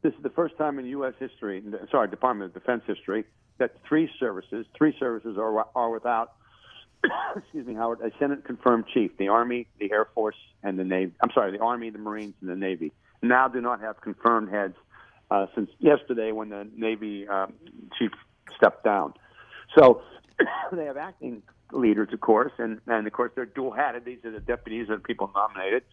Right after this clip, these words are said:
So when you walk into the river entrance of the Pentagon, that's the entrance where official visitors arrive, and the entrance I use and most other people use, uh, who work on the outside the Pentagon.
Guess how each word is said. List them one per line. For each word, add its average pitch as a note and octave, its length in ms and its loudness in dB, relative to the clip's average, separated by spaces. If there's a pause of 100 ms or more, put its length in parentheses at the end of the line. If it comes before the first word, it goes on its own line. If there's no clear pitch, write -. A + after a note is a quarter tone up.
(440)
So D3 100 12
when C3+ 140 2
you G3 80 2
walk F3+ 240 2
into C#3 240 -10
the A2+ 60 -10
river B2+ 320 -6
entrance A2+ 320 -12
of G#2 80 -4
the G2 60 -2
Pentagon, G2+ 540 0 (260)
that's D3 200 2
the D3+ 80 -8
entrance C3+ 360 -6
where A2+ 120 0
official A2 440 -8 (220)
visitors A2 400 -4
arrive, F#2 400 0
and F#2 160 -16 (720)
the A#2 80 2
entrance A2 340 0
I G2+ 140 4
use G2 260 -6
and F2+ 140 -8
most F#2+ 220 -4
other F#2+ 160 -6
people F2 300 -8
use, F#2 300 -4 (640)
uh, G2+ 180 4 (160)
who A2+ 100 -2
work A2 240 0
on A2 80 -6
the G2+ 60 -4
outside G2+ 320 0
the - 60 -16
Pentagon. G#2+ 520 -2